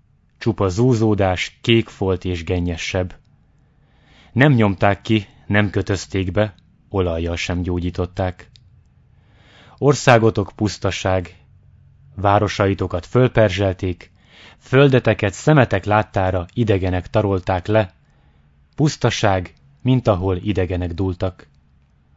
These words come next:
Olyan maradt Sion leánya, mint kunyhó a szőlőben, mint csőszház az uborka földön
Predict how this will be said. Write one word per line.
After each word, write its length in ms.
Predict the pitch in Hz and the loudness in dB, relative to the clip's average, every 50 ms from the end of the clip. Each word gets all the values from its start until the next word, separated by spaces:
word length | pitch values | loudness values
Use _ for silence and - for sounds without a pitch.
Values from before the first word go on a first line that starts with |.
| _ _ _ _ _ _ _ _ _ _ _ - | _ _ _ _ _ _ _ _ _ _ _ -6
Olyan 280 | - 120 123 120 113 107 | 0 4 4 6 6 4
maradt 300 | 110 110 110 107 101 - | 4 4 2 2 0 -2
Sion 380 | - - - 120 113 107 101 101 | -4 -2 0 2 2 2 2 2
leánya, 640 | 101 104 107 107 107 107 110 117 120 123 110 - _ _ _ _ _ _ _ _ _ | 0 0 2 2 2 2 2 0 0 -2 -2 -8 _ _ _ _ _ _ _ _ _
mint 200 | - 98 95 90 | -6 -6 -6 -6
kunyhó 460 | - - 120 131 120 101 101 104 101 98 | -2 0 2 2 2 2 0 0 0 -2
a 60 | 92 | -2
szőlőben, 800 | 87 - - 107 107 104 101 101 98 92 98 95 92 92 90 - _ _ _ _ _ _ _ _ _ _ _ _ _ _ _ _ | -4 -4 -2 0 0 2 2 0 0 -2 -2 -4 -4 -4 -6 -10 _ _ _ _ _ _ _ _ _ _ _ _ _ _ _ _
mint 340 | 104 107 107 101 92 - | -2 0 0 0 -2 -6
csőszház 680 | - - - 131 135 139 127 - - 113 107 107 92 104 | -10 -4 0 2 2 2 0 0 0 0 2 2 2 0
az 140 | 92 85 | -2 -2
uborka 420 | 127 127 123 120 113 107 - - 107 | -2 0 2 2 2 2 0 -2 -6
földön 600 | - - - 104 101 98 101 95 92 90 87 | -4 -4 -2 -2 0 0 -2 -2 -2 -4 -6